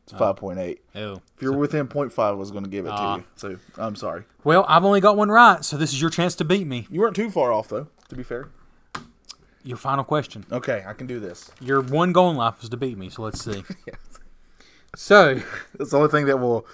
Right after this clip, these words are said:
Speaker 1: make my existence feel like it had a
Speaker 2: Yes.
Speaker 1: point to it, yeah.
Speaker 2: So which of these is not a real Castlevania game?
Speaker 1: Okay.
Speaker 2: A, Area of Sorrow.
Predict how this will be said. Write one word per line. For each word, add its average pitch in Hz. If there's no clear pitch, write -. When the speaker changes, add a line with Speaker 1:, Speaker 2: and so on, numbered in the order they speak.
Speaker 1:
make 131
my 123
existence 120
feel 110
like 107
it 107
had 113
a -
Speaker 2:
Yes. 113
Speaker 1:
point 113
to 104
it, -
yeah. 101
Speaker 2:
So -
which 180
of 208
these 120
is 117
not 156
a 131
real 135
Castlevania 127
game? 92
Speaker 1:
Okay. 120
Speaker 2:
A, 160
Area 143
of -
Sorrow. 135